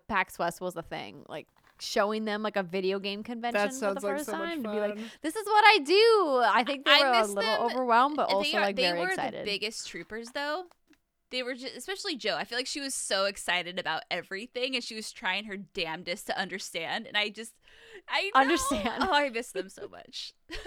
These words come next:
Speaker 3: Uh,
Speaker 1: They're great.
Speaker 3: anyway.
Speaker 1: Um, they miss you too, Britt. You should just come. Everybody come to, to L A. We'll throw a big party. It'll be, it'll be wonderful. Uh, but we're
Speaker 3: Yes.
Speaker 1: talking about
Speaker 2: We don't
Speaker 1: Isla.
Speaker 2: have
Speaker 1: So,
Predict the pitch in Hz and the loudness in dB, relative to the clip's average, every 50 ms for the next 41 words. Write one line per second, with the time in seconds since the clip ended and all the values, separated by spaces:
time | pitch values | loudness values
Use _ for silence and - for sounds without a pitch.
0 | 392 349 339 - 330 - 392 392 370 349 330 294 262 - 302 _ _ _ _ _ | -6 -8 -8 -10 -10 -10 -8 -6 -6 -6 -8 -10 -14 -18 -20 _ _ _ _ _
1 | _ 294 320 302 277 262 262 269 269 226 - 196 185 151 131 - - - - - | _ -6 -6 -4 0 0 2 2 2 0 -2 -2 -2 -2 -4 -6 -10 -12 -16 -12
2 | 240 247 226 233 220 214 202 202 202 202 208 202 202 185 - - _ _ _ _ | -4 0 4 6 8 8 6 6 4 -2 -6 -8 -8 -10 -12 -16 _ _ _ _
3 | _ _ _ _ _ _ _ _ _ _ _ - 240 285 330 349 370 403 381 - | _ _ _ _ _ _ _ _ _ _ _ -8 -4 -2 -2 -2 -2 -4 -4 -4
4 | 370 359 - - 339 294 214 180 170 160 - - - _ _ - 233 254 - - | -6 -6 -4 -4 -4 -4 -4 -4 -4 -4 -4 -6 -10 _ _ -16 -14 -14 -14 -12
5 | - 392 370 - - - 349 339 269 190 175 175 - _ _ - 262 311 415 453 | -12 -12 -12 -12 -12 -8 -6 -6 -6 -6 -10 -16 -20 _ _ -2 -2 -2 -2 -2
6 | 508 508 494 508 - 370 392 370 339 311 320 285 262 240 _ _ _ - - 277 | -2 -2 -2 -2 -2 -2 -2 -2 -2 -2 -4 -4 -4 -6 _ _ _ -6 -6 -2
7 | - 233 233 226 226 214 214 208 196 180 190 - - 311 359 311 349 311 262 - | 0 0 2 2 2 2 2 0 -2 -4 -4 -2 -2 -2 0 0 -2 -4 -4 0
8 | 262 254 240 240 240 240 226 226 226 226 208 - - 202 202 202 202 202 175 175 | 2 2 2 2 -2 -6 -8 -8 -8 -8 -8 -6 -6 -8 -8 -10 -12 -10 -8 -8
9 | 170 170 170 165 - _ - - 190 190 185 175 147 147 - - - - - - | -6 -6 -8 -10 -12 _ -16 -16 -12 -10 -8 -8 -8 -8 -10 -10 -12 -12 -10 -10
10 | - - - _ - - - - - - - - - - 202 214 220 208 240 294 | -10 -10 -12 _ -20 -20 -20 -20 -20 -20 -20 -20 0 4 4 6 6 6 4 4
11 | 392 320 392 453 440 466 440 381 392 392 381 - - 320 370 403 359 285 240 202 | 8 10 10 10 10 8 6 8 10 10 10 8 8 8 10 10 10 10 10 8
12 | 208 220 233 240 262 285 277 269 254 | 8 8 8 8 8 10 10 10 10